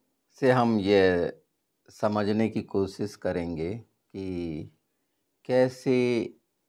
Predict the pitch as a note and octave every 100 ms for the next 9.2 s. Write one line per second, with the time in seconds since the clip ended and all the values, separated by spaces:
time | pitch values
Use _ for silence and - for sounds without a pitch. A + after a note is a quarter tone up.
0 | _ _ _ - F#2 G2 G2+ - A2+ G2
1 | - F2+ E2+ E2+ E2+ F2 F2+ F#2+ F#2+ F#2
2 | - F2+ F2 - - F#2 - F#2+ E2+ -
3 | F#2 G2 G#2+ D#2+ E2 D#2 _ _ _ _
4 | _ _ - G2+ G3 F2+ E2 G2 - _
5 | _ _ _ _ _ _ _ _ - E2
6 | D#2 C#2+ C2 G2 _ A2 G2 G2+ - -
7 | G#2 F#2 F#2 G2 - _ - F2 F2 E2+
8 | E2 F#2 F#2+ E2+ D#2+ D2+ - - - -
9 | -